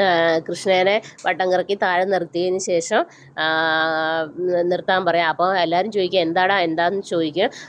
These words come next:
അപ്പൊ ഉടനെ നമ്മുടെ കീർത്തി പറയും, ആ, "കൃഷ്ണയ്ക്ക് വ്രതം ഉള്ളതാണെന്ന് അറിയത്തില്ല, ഇങ്ങനെയൊക്കെ ചെയ്യാൻ പാടുണ്ടോ? ഇപ്പൊ ഞങ്ങളെങ്ങാനും ആയിരുന്നു ഇവിടെ എന്തൊക്കെ സംഭവിച്ചേനെ?" നിർമ്മല അവരോടൊക്കെ പറയും.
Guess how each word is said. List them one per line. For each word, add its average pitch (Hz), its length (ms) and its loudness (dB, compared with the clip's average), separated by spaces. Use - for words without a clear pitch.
അപ്പൊ 202 200 4
ഉടനെ 175 360 4
നമ്മുടെ 180 640 2
കീർത്തി 175 340 0
പറയും, 170 460 2
ആ, 165 260 -2
"കൃഷ്ണയ്ക്ക് 214 400 -2
വ്രതം 190 280 4
ഉള്ളതാണെന്ന് 190 400 4
അറിയത്തില്ല, 165 360 2
ഇങ്ങനെയൊക്കെ 190 380 2
ചെയ്യാൻ 180 360 0
പാടുണ്ടോ? 160 360 0
ഇപ്പൊ 160 160 -2
ഞങ്ങളെങ്ങാനും 190 600 2
ആയിരുന്നു 185 260 2
ഇവിടെ 170 160 0
എന്തൊക്കെ 170 340 -2
സംഭവിച്ചേനെ?" 175 580 0
നിർമ്മല 175 360 2
അവരോടൊക്കെ 170 480 2
പറയും. 170 280 0